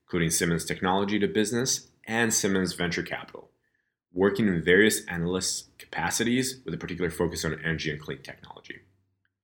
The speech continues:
John sourced early-stage startups for investment and partnerships, conducted market analysis, as well as due diligence, and made strategic recommendations to the company's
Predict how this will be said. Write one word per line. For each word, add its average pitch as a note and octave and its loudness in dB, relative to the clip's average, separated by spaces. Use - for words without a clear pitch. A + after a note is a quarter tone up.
John A2+ 10
sourced G#2+ 4
early-stage G2+ 2
startups F#2+ 2
for F2 -2
investment F#2 0
and E2 -6
partnerships, A#1 -6
conducted E2+ -2
market F2 -2
analysis, E2 -2
as - -12
well B2 4
as G#2 4
due E2+ -4
diligence, D#2+ -4
and D2+ -14
made D#2 -2
strategic - -6
recommendations D#2+ -4
to - -10
the - -16
company's F2 0